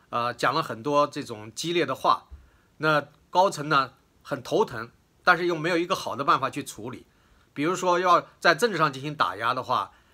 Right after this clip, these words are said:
给国外的这些舆论啊，这个会引起很多的议论，对这个中共在国际上的形象不利。所以呢，他们就会换一个罪名。如果你在政治上是有异议，但是呢，他不给你这样一个政治异议人士的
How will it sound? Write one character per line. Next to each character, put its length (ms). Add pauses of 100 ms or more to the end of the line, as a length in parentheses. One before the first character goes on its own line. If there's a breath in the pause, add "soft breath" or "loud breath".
(140 soft breath)
给 160
国 260
外 160
的 160
这 140
些 140
舆 240
论 260 (280)
啊， 200
这 160
个 240 (240 soft breath)
会 200
引 200
起 160
很 220
多 120
的 120
议 220
论， 240 (520)
对 160
这 100
个 100
中 220
共 260 (140)
在 140
国 180
际 80
上 120
的 60
形 200
象 200
不 160
利。 220 (520 soft breath)
所 120
以 80
呢， 120
他 180
们 100
就 140
会 220
换 320
一 40
个 60
罪 240
名。 320 (280 soft breath)
如 100
果 80
你 100
在 140
政 220
治 100
上 320 (340 soft breath)
是 200
有 160
异 260
议， 180 (120)
但 120
是 80
呢， 120
他 160
不 180
给 140
你 120
这 140
样 100
一 60
个 80
政 180
治 140
异 140
议 40
人 240
士 180
的 200